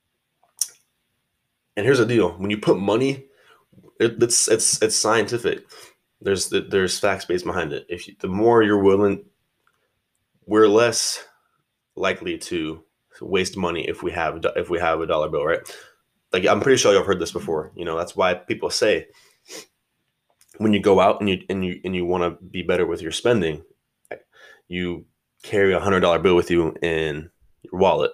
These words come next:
because you see that hundred dollar bill, you're like, "Damn, I don't wanna spend that." Because you see that hundred dollar bill, it's like, "I know this is a hundred dollars, but we'll take our credit card and our debit card and I'll,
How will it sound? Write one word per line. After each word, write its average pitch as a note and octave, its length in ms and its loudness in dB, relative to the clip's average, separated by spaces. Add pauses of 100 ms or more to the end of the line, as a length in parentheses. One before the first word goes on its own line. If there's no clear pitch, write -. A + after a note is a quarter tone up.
(240)
because F2 240 -2
you F2+ 60 -2
see C#3 120 2
that A#2+ 140 4
hundred A#2 140 4
dollar F#2+ 200 4
bill, A2 200 6
you're F#2 120 0
like, D#2 180 -6
"Damn, A2 200 2
I F#2+ 60 2
don't G2+ 120 0
wanna F#2 160 -2
spend B2 360 2
that." D#2+ 180 0 (640)
Because G#2 240 -2
you G2 80 -4
see D3+ 140 2
that - 120 6
hundred B2 160 0
dollar G#2 200 2
bill, C#3 180 0
it's G2 160 -2
like, F2+ 180 -6 (100)
"I F#2 80 -6
know F#2+ 160 -2
this F#2 120 -4
is F#2+ 80 -6
a F2 60 0
hundred F2 180 -4
dollars, E2+ 460 -2 (360)
but - 100 0
we'll G2 80 2
take G2+ 160 0
our E2 100 2
credit F2+ 260 0
card F#2+ 160 2
and E2 100 0
our G2 60 4
debit F#2+ 160 -2
card E2 120 -2
and E2+ 60 -4
I'll, D#2 80 -8